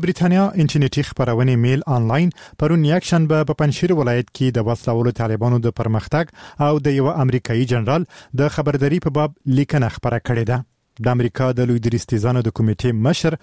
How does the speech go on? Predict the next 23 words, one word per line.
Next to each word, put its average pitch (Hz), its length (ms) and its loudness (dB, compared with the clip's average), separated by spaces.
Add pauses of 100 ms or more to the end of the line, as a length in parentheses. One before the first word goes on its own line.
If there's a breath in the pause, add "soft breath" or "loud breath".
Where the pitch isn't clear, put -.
(320 loud breath)
جنرال 143 340 0 (140)
مارک 139 280 -2
میلی 143 300 2
خبرداری 131 440 0
ورکړی 113 480 -2
چې 113 480 -2
افغانستان 120 520 0
ښایي 165 340 0 (420 loud breath)
له 156 220 2
کورنۍ 160 380 2
جګړې 120 280 0 (100)
سره 123 280 0
مخامخ 110 440 -2
وي 104 180 0
چې 107 440 -4
دا 131 160 2
به 143 80 2 (440 loud breath)
د 127 120 2 (100)
تروریزم 143 460 2 (380 loud breath)
بیا 160 180 2
چوکېدو 120 520 -2
ته 120 240 -2
ډیره 143 200 2